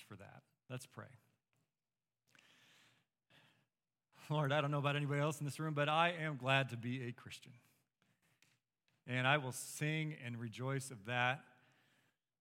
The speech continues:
for eternity. And I am so glad that you've said, this isn't just an alone thing at all. You put us in this church.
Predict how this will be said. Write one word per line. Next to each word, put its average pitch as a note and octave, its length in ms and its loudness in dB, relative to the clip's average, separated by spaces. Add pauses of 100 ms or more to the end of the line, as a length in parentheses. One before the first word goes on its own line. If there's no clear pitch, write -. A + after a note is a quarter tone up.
(540)
for A2+ 160 -10
eternity. G#2 760 -10 (760)
And B2 200 -4
I C3+ 100 2
am B2 100 -4
so C3 520 -2
glad A#2+ 580 6
that A#2+ 160 -6
you've A2 300 -8 (840)
said, A#2 420 -4
this C3+ 160 -2
isn't D3+ 220 0
just C3+ 220 -2
an D3 80 -2
alone C#3 380 0
thing B2 220 -6
at A#2+ 80 -4
all. B2 240 0
You A2+ 100 -6
put C3 180 -6
us B2+ 160 -6
in B2+ 140 -2
this B2+ 160 -4
church. - 500 -12